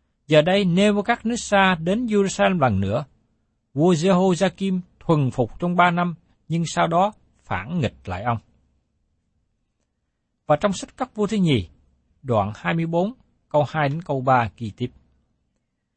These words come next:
Đức Giê-hô-va khiến những quân Canh-đê, quân Seri, quân Moab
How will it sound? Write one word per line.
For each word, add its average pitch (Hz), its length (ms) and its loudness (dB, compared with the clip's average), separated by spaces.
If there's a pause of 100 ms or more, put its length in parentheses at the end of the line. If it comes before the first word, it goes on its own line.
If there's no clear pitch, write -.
(460)
Đức 254 140 -4
Giê-hô-va 208 640 4
khiến 277 260 -8
những 180 240 -2
quân 202 220 -4
Canh-đê, 196 540 0 (280)
quân 185 160 0
Seri, 190 520 0 (420)
quân 190 260 2
Moab 190 380 0